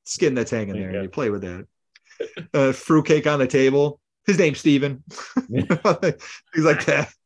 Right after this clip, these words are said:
Speaker 1: <laughs> But he's like, he's like, "Just remember the most important thing about Christmas. Save your receipts." <laughs>
Speaker 2: Save your receipts. Yep.
Speaker 1: Uh, so that was it for s-,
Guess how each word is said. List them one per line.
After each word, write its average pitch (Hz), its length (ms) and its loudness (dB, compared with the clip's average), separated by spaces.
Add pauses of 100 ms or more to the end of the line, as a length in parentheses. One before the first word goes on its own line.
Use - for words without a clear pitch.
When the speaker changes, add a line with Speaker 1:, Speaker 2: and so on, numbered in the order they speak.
(160)
Speaker 1:
<laughs> 147 580 -4 (760)
But 170 120 6
he's 165 100 4
like, 165 400 0 (120)
he's 170 120 2
like, 180 140 4
"Just 254 200 2
remember 214 280 4
the 156 100 4
most 151 260 4
important 156 400 4
thing 139 200 2
about 117 280 2
Christmas. 98 480 -4 (220)
Save 131 300 2
your 113 100 0
receipts." - 480 -10 (240)
<laughs> 156 200 -4
Speaker 2:
Save - 260 -8
your 85 100 -12
receipts. 95 480 -12
Yep. 98 240 -12 (380)
Speaker 1:
Uh, 107 340 0
so 196 140 -2
that 196 100 6
was 185 100 4
it 156 120 4
for 143 100 0
s-, - 380 -6